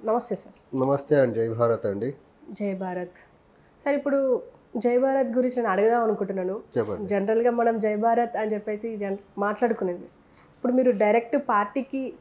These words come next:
Speaker 1: పార్టీ పేరే జై భారత్ అని పెట్టారు. అంటే
Speaker 2: అవునండి.
Speaker 1: అందరికీ అర్థమై, అర్థం కావాలని, లేకపోతే అందరి నోట్లో ఉండాలి అని?
Speaker 2: అందరి నోట్లో ఉండాలనేది దానికంటే కూడా దేశం మీద మాకుండే గౌరవానికి అది సింబాలిక్ రిప్రజెంటేషన్.
Speaker 1: అంటే ఎవరికి లేదు అని అంటారా?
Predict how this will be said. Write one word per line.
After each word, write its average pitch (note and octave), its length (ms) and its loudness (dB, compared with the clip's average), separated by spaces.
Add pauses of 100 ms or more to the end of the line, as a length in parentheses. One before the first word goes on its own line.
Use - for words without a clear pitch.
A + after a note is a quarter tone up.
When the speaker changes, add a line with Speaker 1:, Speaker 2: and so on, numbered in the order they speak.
Speaker 1:
పార్టీ G#3 320 0
పేరే B3 300 2
జై A3+ 200 0
భారత్ A3+ 320 0
అని G#3+ 140 4
పెట్టారు. F#3 400 -4 (160)
అంటే G3 160 -4
Speaker 2:
అవునండి. - 320 -2 (300)
Speaker 1:
అందరికీ A3 460 0
అర్థమై, G#3+ 680 0
అర్థం F#3+ 340 -2
కావాలని, G#3 460 0
లేకపోతే G#3+ 240 -2
అందరి G3 240 0
నోట్లో G3+ 360 0
ఉండాలి G3 440 2
అని? F#3 180 -4 (1300)
Speaker 2:
అందరి F3+ 400 4
నోట్లో F#3+ 300 6
ఉండాలనేది E3 760 4
దానికంటే C3+ 540 -2
కూడా C3+ 180 -4
దేశం C#3+ 360 0
మీద D3 140 0
మాకుండే B2+ 380 2
గౌరవానికి B2 640 2
అది B2+ 120 0
సింబాలిక్ B2 480 0
రిప్రజెంటేషన్. G#2+ 800 -6
Speaker 1:
అంటే G#3 340 -4
ఎవరికి G3+ 340 -6
లేదు G3 320 0
అని G3+ 180 0
అంటారా? F#3 340 -8